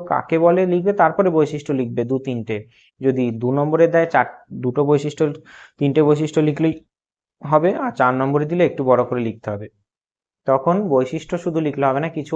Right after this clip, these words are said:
ঐতিহাসিকদের লেখা গ্রন্থের নামও দিতে হবে। আর যদি টিকা লেখো, তাহলে টিকা লেখো দেয়, তাহলে সবটুকুই লিখতে হবে, স্থানীয় ইতিহাস কাকে বলে, উদ্দেশ্য কি, বৈশিষ্ট্য কি, গুরুত্ব কি, টোটালটাই। ঠিক আছে, এরপরে ভিডিওতে তোমাদের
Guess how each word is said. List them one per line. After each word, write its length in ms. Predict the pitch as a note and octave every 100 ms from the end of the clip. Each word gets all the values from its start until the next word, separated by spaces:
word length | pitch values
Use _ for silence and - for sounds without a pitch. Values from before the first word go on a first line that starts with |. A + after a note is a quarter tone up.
| C#3
ঐতিহাসিকদের 600 | C3 C#3 C3+ C#3 D3+ C#3
লেখা 160 | C3+ D3
গ্রন্থের 440 | B2+ A#2+ B2 C3+ C3+
নামও 200 | C3 D#3+ C3+
দিতে 160 | G#2
হবে। 240 | A2+ G#2 G#2+ A2 _ _ _ - -
আর 120 | - A#2+
যদি 140 | A#2+ B2+ C3+
টিকা 220 | C3+ D3+ D3+
লেখো, 220 | D#3 F#3
তাহলে 280 | D#3+ B2+ D3 - - _ _ _ _ _
টিকা 200 | D3 C#3+
লেখো 240 | E3 D#3 C#3
দেয়, 180 | C3+ C#3+
তাহলে 160 | C#3 C3+
সবটুকুই 460 | C#3 C3 D#3 D#3 C#3
লিখতে 200 | A#2 -
হবে, 140 | A2 A2+
স্থানীয় 340 | - B2 B2+ B2+
ইতিহাস 200 | C3 B2+
কাকে 240 | B2 -
বলে, 220 | C#3 C#3 C3+ A#2+
উদ্দেশ্য 360 | A2+ C3+ C#3 D3 C#3
কি, 100 | D3 C#3
বৈশিষ্ট্য 500 | A#2 A2+ C#3 C#3 D3+
কি, 80 | C#3+
গুরুত্ব 340 | C3 A#2 B2 B2 C#3
কি, 60 | D#3
টোটালটাই। 540 | B2+ A2 G#2 G#2 G#2 C3 _ _ _ _ _
ঠিক 140 | C#3 D#3+
আছে, 160 | E3+ G#2+ - _ _ _ _ _ _ _ _ _ _ _ _ _ _ _ -
এরপরে 400 | C3+ D3+ D3+ C3+ C3 - _ _ _ _ -
ভিডিওতে 480 | A#2 B2 A#2+ A#2+ D3
তোমাদের 400 | D3 B2 A#2+